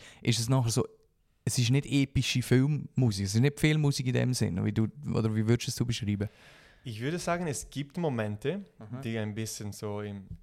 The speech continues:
Speaker 2: Interstellar-Stil
Speaker 1: Ja.
Speaker 2: klingen, auf jeden Fall mit langen Reverbs, mit diese typische Klänge, die vielleicht eben an Weltall dann erinnern, aber, ähm, sicher nicht nur.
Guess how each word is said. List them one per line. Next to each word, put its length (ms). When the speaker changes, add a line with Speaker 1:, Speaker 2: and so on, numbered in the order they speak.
Speaker 2:
Interstellar-Stil 2000
Speaker 1:
Ja. 80
Speaker 2:
klingen, 460
auf 140
jeden 220
Fall 460
mit 380
langen 380
Reverbs, 720
mit 240
diese 420
typische 480
Klänge, 460
die 220
vielleicht 720
eben 280
an 120
Weltall 380
dann 320
erinnern, 500
aber, 500
ähm, 640
sicher 400
nicht 220
nur. 480